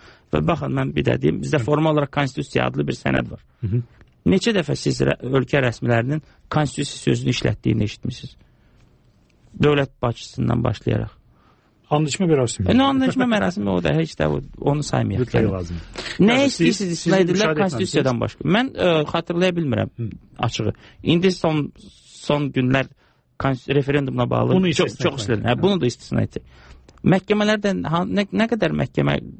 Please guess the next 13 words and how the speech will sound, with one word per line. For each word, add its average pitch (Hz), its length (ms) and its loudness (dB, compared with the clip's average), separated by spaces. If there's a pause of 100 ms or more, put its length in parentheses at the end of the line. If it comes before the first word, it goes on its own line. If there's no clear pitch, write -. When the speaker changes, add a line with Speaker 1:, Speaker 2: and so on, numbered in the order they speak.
(180)
Speaker 1:
qərarı, 127 400 0 (460)
e, - 40 2 (460)
misal 120 320 -2
çəkmək 123 320 -2
olar 123 200 0
ki, - 200 -2 (460)
orada 135 340 2
məhkəmələr 123 520 0
birbaşa 123 360 0
konstitusiya - 460 -4
normasına 113 420 0
istinad 104 380 0
edib, - 180 -2